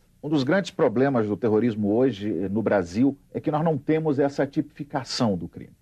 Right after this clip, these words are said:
Ninguém pode ser preso por crime de terrorismo no Brasil.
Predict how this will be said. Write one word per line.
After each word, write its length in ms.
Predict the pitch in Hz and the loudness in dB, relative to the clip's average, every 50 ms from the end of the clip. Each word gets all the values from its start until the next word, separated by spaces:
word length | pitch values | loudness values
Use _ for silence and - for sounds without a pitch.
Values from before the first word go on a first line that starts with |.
| _ _ _ _ - | _ _ _ _ -2
Ninguém 300 | 143 147 143 202 226 - | 0 2 4 4 2 2
pode 240 | - 196 185 185 | 2 0 0 0
ser 260 | - - 165 139 127 - _ - | 0 0 0 -2 -2 -4 _ -4
preso 400 | - 170 180 208 208 180 156 - | 0 2 4 4 4 2 0 -8
por 240 | - - 135 - _ | -8 -8 -10 -10 _
crime 260 | - 156 175 180 170 | -4 -2 -2 -2 -2
de 80 | 151 147 | -2 -4
terrorismo 720 | 151 160 151 120 151 147 127 123 127 110 98 92 98 95 | -2 -2 0 2 2 2 2 2 0 0 0 -2 -2 -2
no 100 | 92 92 | -2 -2
Brasil. 380 | 85 85 82 71 - - - - | -2 -2 -4 -4 -6 -10 -16 -20